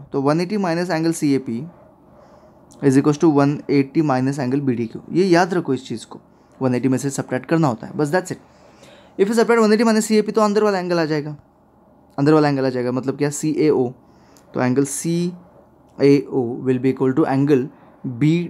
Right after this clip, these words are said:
D O, angle B D O, हो गया। तो ये एक पॉइंट, ये एक पॉइंट और ये एक पॉइंट, isn't it? So I got my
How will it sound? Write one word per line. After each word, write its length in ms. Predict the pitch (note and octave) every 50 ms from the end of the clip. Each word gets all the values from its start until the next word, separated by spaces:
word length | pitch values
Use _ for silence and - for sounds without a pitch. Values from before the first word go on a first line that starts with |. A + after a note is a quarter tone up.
| C#3 C3
D 100 | C3 B2 B2+ C3 - -
O, 80 | A2+ G#2+ G2+ - - - - _ _ _ _ - A#2
angle 300 | A#2 A2+ A2+ A2 G3+ A3 - - - C3 A2+
B 140 | A2 A#2+ A#2+ A#2+ B2 - - - - -
D 100 | A2+ A2 G#2+ - - -
O, 60 | - - - - - - - - - - - - - - - - - - - - -
हो 80 | B2+
गया। 180 | A#2+ C#3 C#3 C#3 - - - - - - - -
तो 60 | D3
ये 260 | C#3 C3 C3 D3 D#3+
एक 140 | D3+ D3 -
पॉइंट, 320 | - A#2 A2+ C3 E3 - - - _ _ _ _ _ _ _ _ _ _ _ _ _ - _ -
ये 220 | C3+ C3+ C#3 C#3+
एक 160 | C3+ C3+ -
पॉइंट 320 | - A#2 A2 A#2 D3+ - - _ _ _ _ _ -
और 140 | E3+ G3 F#3
ये 360 | - F#3+ F3+ F3 F#3 G3 G3 -
एक 120 | F#3+ -
पॉइंट, 320 | - - - - - - - - - - _ - - - - - - - - - - _ - - - D3
isn't 220 | D#3+ A#3+ B3 A3+
it? 80 | B3 A#3+ - - - - - -
So 120 | - C3
I 100 | A#2+ A#2+
got 240 | A2+ C#3 D3+ D#3+ -
my 140 | E3 E3 G#3